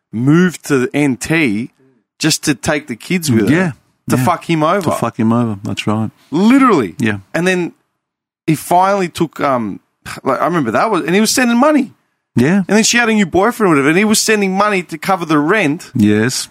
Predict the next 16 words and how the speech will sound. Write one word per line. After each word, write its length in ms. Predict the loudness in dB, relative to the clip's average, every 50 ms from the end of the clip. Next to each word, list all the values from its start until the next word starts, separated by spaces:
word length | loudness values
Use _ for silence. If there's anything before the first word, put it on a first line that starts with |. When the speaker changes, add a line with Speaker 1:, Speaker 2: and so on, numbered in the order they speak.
| -10 -6
Speaker 2:
So 200 | -4 -2 0 0
the 80 | -2
boyfriend 400 | 0 0 0 0 0 -2 -4 -2
can 120 | 0 0 0
live 100 | 2 2
with 140 | 2 0 0
them? 160 | 0 -2 -4 _ _ 0
Speaker 1:
Yeah. 300 | 0 2 2 2 0 -2 -4
Speaker 2:
Yeah. 300 | -4 -2 0 0 -2 -2 -6 _ _ _ _ _ _ _ _ _ _ _ -2
Speaker 1:
How 200 | 0 2 4 4
insane 540 | 4 2 2 0 0 0 0 2 2 4 4
is 260 | 4 4 2 0 0
that? 300 | 0 0 0 0 0 -2
Speaker 2:
Yeah, 100 | -2 0 0
I 40 | 0
know. 260 | 2 2 2 0 -2